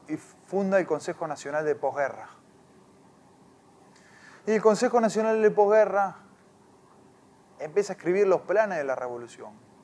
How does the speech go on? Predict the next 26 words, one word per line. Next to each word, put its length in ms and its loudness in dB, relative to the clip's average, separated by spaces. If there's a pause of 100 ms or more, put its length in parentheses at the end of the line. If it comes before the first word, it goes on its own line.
Perón 220 -2
lo 80 4
usa 160 -2
como 200 -4
plataforma 540 0
electoral 480 0
porque 220 -6
ahí 120 -4
saca 500 -4 (800)
un 120 -16
diagnóstico 540 -4
de 60 -6
los 80 -10
problemas 380 -6
del 80 -8
país 320 -4 (840)
y 60 -2
una 160 4
agenda 280 2
de 60 6
soluciones 500 0
para 140 2
los 120 -2
problemas 340 -4
del 80 -12
país. 440 -10